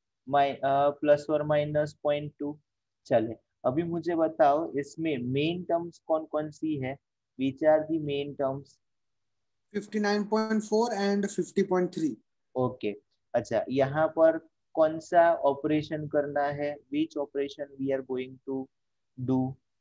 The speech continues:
Speaker 2: अ, main टर्म minus करना है।
Speaker 1: हाँ, मतलब कि subtraction करना है। तो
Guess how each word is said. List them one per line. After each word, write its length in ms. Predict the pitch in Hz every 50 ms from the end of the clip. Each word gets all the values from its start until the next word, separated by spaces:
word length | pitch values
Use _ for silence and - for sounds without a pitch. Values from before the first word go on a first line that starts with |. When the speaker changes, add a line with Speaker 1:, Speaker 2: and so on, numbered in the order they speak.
| _ _ _ _
Speaker 2:
अ, 380 | 139 156 160 165 160 160 156 147
main 480 | 156 151 151 170 190 202 214 220 214 214
टर्म 480 | 214 220 208 214 208 214 208 208 202 196
minus 460 | 185 180 180 180 180 170 - - -
करना 180 | 131 127 -
है। 120 | - _ _ _ _ _ _ _ _ _ - - 127 123 -
Speaker 1:
हाँ, 260 | 131 123 113 107 104 110 120
मतलब 320 | 123 - - 135 135 - -
कि 120 | - 196
subtraction 720 | 202 - 143 - - - _ 139 123 110 - - 123 120 113
करना 380 | - - 110 107 107 110 110
है। 280 | 107 104 110 110 107 110 - _ _ _ _ _ - - _ _
तो 260 | 135 135 131 135 -